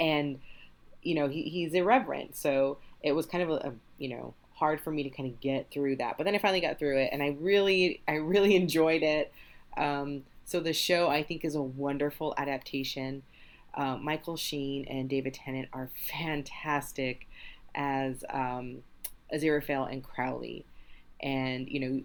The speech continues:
yeah, like, we're dealing with, like, the potential Armageddon. Like, that's what they're trying to prevent,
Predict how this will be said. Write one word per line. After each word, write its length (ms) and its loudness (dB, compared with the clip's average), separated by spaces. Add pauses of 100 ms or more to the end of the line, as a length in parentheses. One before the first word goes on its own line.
(760)
yeah, 280 4
like, 220 0
we're 120 4
dealing 420 0
with, 220 0
like, 240 -2
the 80 0
potential 800 -6 (240)
Armageddon. 800 0
Like, 140 -2
that's 180 -2
what 120 -2
they're 200 0
trying 260 -4
to 60 -2
prevent, 680 -6